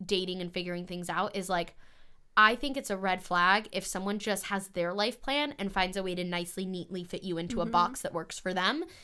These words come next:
Speaker 1: And it's not about looking at your two life plans and making them one.
Speaker 2: Yeah.
Speaker 1: And Steven was always so, so great about that, which is, like, one of the most attractive things about him, is that he has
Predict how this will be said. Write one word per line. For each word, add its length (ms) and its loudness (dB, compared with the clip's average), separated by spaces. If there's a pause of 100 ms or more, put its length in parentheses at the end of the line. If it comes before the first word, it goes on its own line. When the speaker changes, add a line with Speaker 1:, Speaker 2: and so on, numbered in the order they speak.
(220)
Speaker 1:
And 80 2
it's 140 0
not 140 4
about 240 6
looking 240 -2
at 80 -4
your 120 -4
two 220 -6
life 260 -2
plans 280 2
and 120 -4
making 280 -4
them 320 -2 (100)
one. 580 -2
Speaker 2:
Yeah. 200 -8 (220)
Speaker 1:
And 260 4
Steven 500 -2
was 140 -2
always 520 2
so, 260 0
so 200 -2
great 220 -4
about 240 4
that, 240 4
which 180 -6
is, 140 -4
like, 180 0 (100)
one 260 -2
of 140 -8
the 80 -4
most 260 -2
attractive 380 -2
things 220 -2
about 220 4
him, 180 0 (500)
is 180 4
that 200 4
he 340 -2
has 160 0